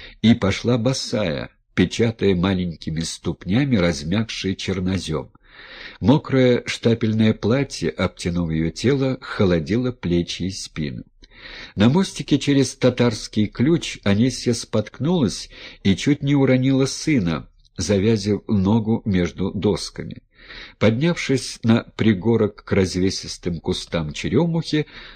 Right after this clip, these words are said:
она укрылась здесь под листвой, поеживаясь от капели с веток. Кто-то ехал верхом, сутулясь в седле и насунув на голову капюшон дождевика.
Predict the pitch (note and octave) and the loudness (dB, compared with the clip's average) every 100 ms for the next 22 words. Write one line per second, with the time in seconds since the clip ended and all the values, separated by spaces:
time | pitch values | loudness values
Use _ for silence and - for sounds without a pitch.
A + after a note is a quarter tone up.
0 | - - A2 E3 E3+ - C3 B2+ A#2 F2 | -10 0 2 2 0 0 4 4 4 2
1 | G2 G2 - F#2 D#2 E2 D#2 - - F2 | 0 0 -2 -4 -2 -2 -2 -6 -4 2
2 | E3 F#3 E3+ - F2+ D#2+ C3+ D3 C3+ C3 | 4 4 0 0 2 2 0 -2 -2 -2
3 | B2+ - - - _ - _ - - - | -2 -6 -12 -16 _ -20 _ -20 -12 -4
4 | F2 - - E2 - G#2 C3+ B2 A#2+ - | -2 -2 -4 -4 -2 0 0 0 -4 -6
5 | C#3+ D3+ - - - - _ _ - - | -6 -6 -6 -12 -20 -20 _ _ -20 -20
6 | - - - - - F#3 G3+ F3 D3 D#3 | -20 -20 -20 -20 -2 2 4 4 4 2
7 | D#3+ C3 G#2 F2 - F#2+ B2 C3 - - | 2 4 4 2 0 2 2 0 -8 -8
8 | - F#2+ A2 C3+ A#2+ - - F2 D#2+ G2+ | -4 -2 0 0 -2 -4 -4 -2 2 4
9 | D#3 B2 E2+ - C3+ C3+ A2+ E2+ D2+ F#2+ | 4 2 0 -2 -2 2 2 0 2 2
10 | B2+ A#2+ B2 A2+ - - F#2 - D2+ - | 2 2 0 0 -6 -4 -2 -2 -8 -4
11 | F#2 A2+ G2 F2 D2+ E2+ D#2+ - B1 G1+ | -2 -2 -2 -2 -2 -2 -2 -4 -8 -10